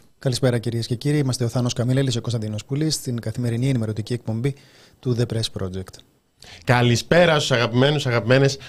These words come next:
Speaker 2: από όπου και αν μας ακούτε, είτε είστε στο κανάλι μας στο YouTube, είτε μας ακούτε από ραδιόφωνο, είτε είστε live, είτε κονσέρβα,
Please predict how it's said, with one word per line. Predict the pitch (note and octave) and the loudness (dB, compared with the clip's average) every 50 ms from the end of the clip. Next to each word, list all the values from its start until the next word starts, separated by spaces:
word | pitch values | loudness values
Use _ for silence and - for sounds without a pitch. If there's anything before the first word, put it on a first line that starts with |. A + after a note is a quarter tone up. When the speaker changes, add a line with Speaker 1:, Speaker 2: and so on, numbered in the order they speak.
| - - | -12 -4
Speaker 2:
από | - G#2 G2 - C#3+ | -2 -2 2 4 6
όπου | D3 C3 C3 B2 | 6 6 4 4
και | A#2 | 4
αν | A2 | 4
μας | G#2+ G2+ F#2+ - - | 6 4 4 2 -2
ακούτε, | F2+ - C#3 C#3+ C3+ D3 C#3+ C3 - - - - - | -4 -2 -2 0 2 4 2 2 0 -6 -18 -20 -6
είτε | - B2+ B2+ B2 - C3+ | 0 2 2 4 4 4
είστε | A#2 A#2+ B2 A#2 - - A#2 G#2 - - - - _ | 4 4 4 2 2 2 2 2 2 -2 -10 -20 _
στο | - - - - B2+ B2+ B2 A#2 A2+ A2 G#2+ G#2 G2+ G2+ G2 F#2+ F#2+ F#2+ F#2+ F#2 | -14 0 4 6 8 8 8 8 8 6 6 6 6 6 6 4 4 2 0 2
κανάλι | - G#2+ G#2 G#2 G2+ G2 | 2 4 4 6 6 4
μας | F#2+ F#2 | 4 2
στο | - - G2 | 2 0 2
YouTube, | G2 G#2+ - C#3+ E3 E3+ C#3+ | 2 2 4 4 4 4 4
είτε | C#3+ - B2 | 4 2 2
μας | A2+ G#2 - | 2 0 0
ακούτε | G#2 - A#2+ A2+ A2 | -2 -2 -2 0 0
από | - G#2 | 2 2
ραδιόφωνο, | G2 G2 A#2 C#3+ E3 C#3 C#3 C#3 B2+ B2 | 2 4 4 4 4 4 4 4 6 6
είτε | B2 A#2+ A#2+ B2 | 6 4 4 2
είστε | A#2 A#2 G#2+ - - G#2 G2 | 2 2 0 -2 -2 0 2
live, | A2 C#3+ D3+ D3+ C#3 C3 G#2+ | 4 4 4 4 4 2 2
είτε | A2+ A2+ A2 A2 G#2 G#2 G2 F2+ | 0 2 4 4 4 4 4 2
κονσέρβα, | - - G2 F#2+ F2+ - - D3 E3 D3+ C3+ C3+ D3+ D3 | 2 0 0 2 2 2 4 4 4 4 4 4 2 2